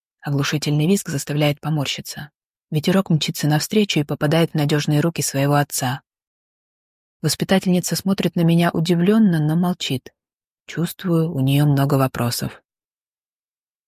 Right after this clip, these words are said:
"Ты обещал забрать остальные игрушки".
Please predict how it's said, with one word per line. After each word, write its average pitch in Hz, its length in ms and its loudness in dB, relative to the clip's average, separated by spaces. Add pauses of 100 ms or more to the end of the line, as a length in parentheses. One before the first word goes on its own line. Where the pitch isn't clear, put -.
(1300)
"Ты 285 160 2
обещал 269 460 2
забрать 240 440 2
остальные 233 680 2
игрушки". 180 680 -4